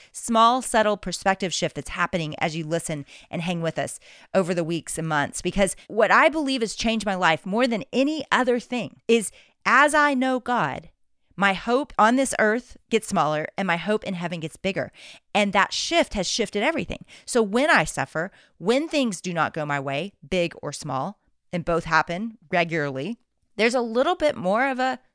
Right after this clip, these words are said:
"Okay, so what?" <laughs> I mean, there's just, there's just a little bit less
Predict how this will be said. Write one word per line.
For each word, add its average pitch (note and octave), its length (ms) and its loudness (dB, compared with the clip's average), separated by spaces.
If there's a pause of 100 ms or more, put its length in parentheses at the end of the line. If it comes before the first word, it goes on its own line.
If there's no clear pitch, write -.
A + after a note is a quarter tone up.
"Okay, F#4 300 -2 (560)
so E4+ 220 2
what?" F4+ 260 -2 (100)
<laughs> - 300 -16 (360)
I B3+ 60 4
mean, C#4 120 4
there's D4 140 2
just, D#4+ 280 -4
there's C4+ 220 0
just E4 200 -6
a D#4 60 6
little C#4+ 400 0
bit F4 300 -4
less A#3+ 640 0